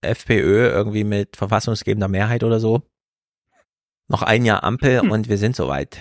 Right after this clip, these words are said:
Speaker 1: Die C D U kann gar nicht anders, als mit der A F D koalieren, weil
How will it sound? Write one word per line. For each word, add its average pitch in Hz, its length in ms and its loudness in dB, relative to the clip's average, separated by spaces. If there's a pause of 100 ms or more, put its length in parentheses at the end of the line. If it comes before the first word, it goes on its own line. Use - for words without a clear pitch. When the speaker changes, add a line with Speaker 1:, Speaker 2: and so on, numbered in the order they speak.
(160)
Speaker 1:
Die - 60 -20
C - 140 -4
D 110 80 -2
U 110 240 2
kann 180 380 0
gar 73 160 -2
nicht - 160 -4
anders, - 240 0
als - 140 -4
mit 87 120 -4
der - 120 -4
A 82 100 -4
F - 80 -10
D 92 200 -2
koalieren, 98 600 -2 (680)
weil 95 560 2